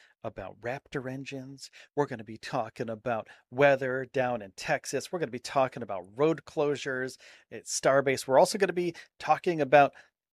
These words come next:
uh, a new design that Elon Musk came up with, uh, on Twitter today. So let's take a look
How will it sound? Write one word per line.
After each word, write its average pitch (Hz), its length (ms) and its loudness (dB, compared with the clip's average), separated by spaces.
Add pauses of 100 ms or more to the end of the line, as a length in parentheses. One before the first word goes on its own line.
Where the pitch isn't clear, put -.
(140)
uh, 123 220 6
a 131 100 0
new 147 160 0
design 143 440 4
that 131 180 0
Elon 143 280 0
Musk 151 260 0
came 131 280 -2
up 120 220 0
with, 123 320 2 (540)
uh, 117 380 2
on 131 140 0
Twitter 226 240 2
today. - 280 -4 (840)
So 117 480 2
let's - 220 -6
take - 240 -4
a 123 60 -4
look 147 340 -4